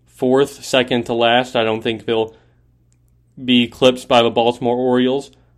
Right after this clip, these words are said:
but finishing second to last definitely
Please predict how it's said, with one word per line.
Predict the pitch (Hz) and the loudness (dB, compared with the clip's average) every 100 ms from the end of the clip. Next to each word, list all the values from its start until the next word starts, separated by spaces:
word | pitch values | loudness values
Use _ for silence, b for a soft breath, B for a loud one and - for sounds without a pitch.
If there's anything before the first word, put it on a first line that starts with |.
| _ _ - - | _ _ -20 -12
but | 131 127 127 | 0 0 2
finishing | 120 123 - 127 123 127 | 0 0 -2 -2 -2 -4
second | - 123 120 120 | 0 0 2 -4
to | 120 | -4
last | 117 117 123 - - 131 120 | 0 0 0 -4 -18 -20 -4
definitely | 127 123 127 120 123 | -2 -2 -4 -4 -6